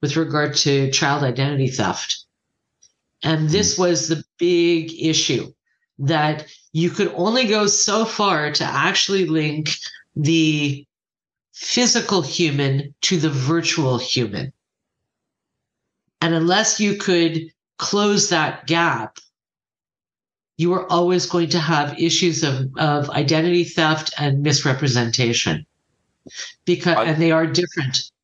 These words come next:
Speaker 1: But where it really figures in, especially in the U S, is, and, and it's frightening,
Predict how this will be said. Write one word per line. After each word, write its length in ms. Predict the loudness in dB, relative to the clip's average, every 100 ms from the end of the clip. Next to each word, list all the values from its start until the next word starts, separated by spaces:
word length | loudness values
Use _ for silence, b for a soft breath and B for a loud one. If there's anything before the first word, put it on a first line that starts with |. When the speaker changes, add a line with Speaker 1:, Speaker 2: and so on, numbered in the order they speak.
| _
Speaker 1:
But 260 | -2 -2 -2
where 340 | -2 2 2 2
it 140 | 0
really 380 | 0 2 2 2
figures 540 | 0 -2 0 0 2
in, 400 | 2 2 0 -4 -8 B _
especially 600 | -2 0 0 0 2 2
in 100 | 2
the 80 | 0
U 240 | 0 2 0
S, 480 | 0 0 0 -2 B B B B B _ -2
is, 880 | 2 4 4 2 2 2 0 -2 -4
and, 180 | -4 -4
and 200 | -2 0
it's 400 | 0 0 -2 -4 -10
frightening, 840 | -12 -10 -2 0 2 0 -2 -4